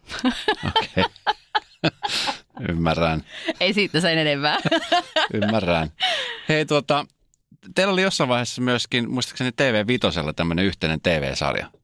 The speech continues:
Speaker 2: Joo, Riemuloma.
Speaker 1: Riemuloma.
Speaker 2: Joo. Joo.
Speaker 1: Mi-, mikä ajatus, mikä juttu se oli? Tuotantoyhtiö ehdotti teille, että viedään sinne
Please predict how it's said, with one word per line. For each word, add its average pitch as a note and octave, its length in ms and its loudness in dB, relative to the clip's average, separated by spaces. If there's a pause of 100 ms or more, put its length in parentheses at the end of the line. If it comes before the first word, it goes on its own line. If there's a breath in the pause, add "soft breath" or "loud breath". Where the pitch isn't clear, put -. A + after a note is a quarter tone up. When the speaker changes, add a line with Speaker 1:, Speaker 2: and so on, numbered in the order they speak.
(520)
Speaker 2:
Joo, G#3 300 2
Riemuloma. C#3+ 480 2 (140)
Speaker 1:
Riemuloma. F2 680 0
Speaker 2:
Joo. D3+ 180 2
Joo. F3 100 -6 (320)
Speaker 1:
Mi-, C3+ 160 2
mikä D3+ 220 2
ajatus, A2 300 0 (120)
mikä C#3+ 180 2
juttu G#2+ 260 0
se A2 160 2
oli? D#2+ 180 0 (200)
Tuotantoyhtiö A2+ 560 2
ehdotti G2 280 -2
teille, F#2 340 2
että D#2+ 220 -4 (200)
viedään F2 220 2
sinne E2+ 240 -2